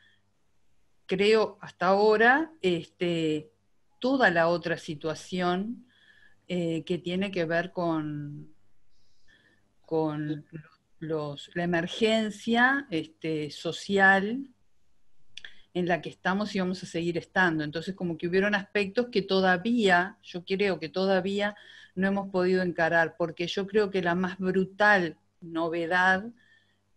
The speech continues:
estuvo en, en el no poder juntarnos, en aquel, en aquel inicio, ¿no? En aquel inicio, ¿no? Como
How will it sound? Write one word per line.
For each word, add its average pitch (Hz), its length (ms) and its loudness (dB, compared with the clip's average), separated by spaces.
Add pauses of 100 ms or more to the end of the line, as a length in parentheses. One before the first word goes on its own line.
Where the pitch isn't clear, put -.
(920)
estuvo 196 1080 -2
en, 160 1000 -4 (1300)
en 185 180 -2
el 180 120 0
no 202 160 -2
poder 208 240 2
juntarnos, 165 1000 -4 (480)
en 180 140 -4
aquel, 180 420 -4
en 175 140 -2
aquel 214 320 0
inicio, 208 560 -2
¿no? 208 300 -4
En 165 140 -4
aquel 170 240 -4
inicio, 175 480 -8
¿no? 165 180 -8
Como 165 340 -4